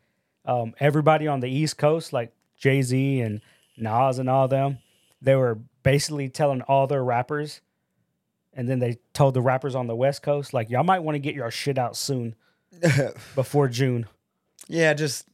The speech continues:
Speaker 2: heads up.
Speaker 1: Because when fifty Cent drops that fucking album, it's, it's over. And sure enough, when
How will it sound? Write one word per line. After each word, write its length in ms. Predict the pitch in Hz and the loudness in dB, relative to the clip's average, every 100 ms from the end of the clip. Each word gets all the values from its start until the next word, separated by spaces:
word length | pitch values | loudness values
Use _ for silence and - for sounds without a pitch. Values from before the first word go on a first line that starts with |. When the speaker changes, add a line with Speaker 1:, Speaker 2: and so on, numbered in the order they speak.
| - | -10
Speaker 2:
heads 180 | 135 131 | -2 0
up. 40 | 107 | 2
Speaker 1:
Because 280 | 143 131 123 | 4 4 2
when 180 | 131 120 | -2 -2
fifty 340 | - 156 156 | -2 -2 -2
Cent 300 | 135 170 147 | -4 -4 -2
drops 300 | 139 156 147 | 2 2 2
that 160 | 160 147 | -4 -2
fucking 320 | 165 156 139 | -4 -2 0
album, 400 | 147 151 156 139 | 2 2 -2 -6
it's, 220 | 131 127 - - - | -6 -6 -6 -12 -6
it's 180 | 160 131 | 0 0
over. 300 | 165 123 - _ _ _ _ _ _ _ - | 0 -4 -10 _ _ _ _ _ _ _ -14
And 140 | 117 | -10
sure 240 | - 160 156 | 2 2 4
enough, 380 | 170 156 - | 2 0 -2
when 300 | 131 127 123 | -8 -8 -8